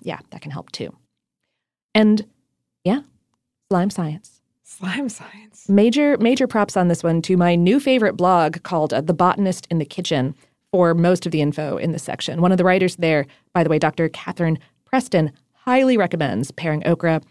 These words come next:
Speaker 1: with, uh, like, rich spices and chocolate, as in, like, a mole sauce.
Speaker 2: Ooh.
Speaker 1: Yeah.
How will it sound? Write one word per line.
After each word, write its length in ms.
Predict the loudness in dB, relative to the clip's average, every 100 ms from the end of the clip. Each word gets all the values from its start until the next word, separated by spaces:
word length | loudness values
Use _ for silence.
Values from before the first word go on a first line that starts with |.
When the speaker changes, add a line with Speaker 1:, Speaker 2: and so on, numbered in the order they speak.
| _
Speaker 1:
with, 140 | -4 -2
uh, 220 | -2 -2
like, 160 | -4 -2
rich 220 | -2 -2 -6
spices 440 | -2 -2 -2 -4
and 140 | -4
chocolate, 560 | -2 -4 -2 -2 -2 -8 _ _ -2
as 140 | 0
in, 80 | 0
like, 120 | -2
a 20 | -2
mole 300 | -2 -2 -4
sauce. 400 | -6 -8 -8 -6
Speaker 2:
Ooh. 1200 | -4 -2 -2 2 2 2 0 -2 -4 -6 -8 -10 -4
Speaker 1:
Yeah. 360 | -2 -2 -4